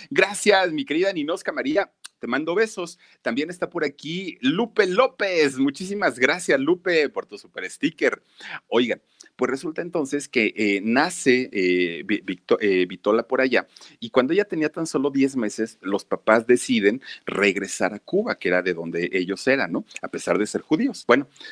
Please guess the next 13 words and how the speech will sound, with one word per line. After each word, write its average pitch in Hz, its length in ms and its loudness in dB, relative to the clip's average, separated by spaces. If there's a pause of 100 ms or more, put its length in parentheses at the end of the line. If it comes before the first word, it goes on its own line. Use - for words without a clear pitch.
(120)
pues 104 140 -2
entonces 123 480 0
agarran 110 440 2
un 147 120 -2
barco. 127 500 -2
Imagínense 120 600 -2
en - 80 -4
qué 220 220 0
época - 360 -2
le 92 60 -8
estamos - 380 -12
hablando, 95 400 2
¿no? 110 180 -8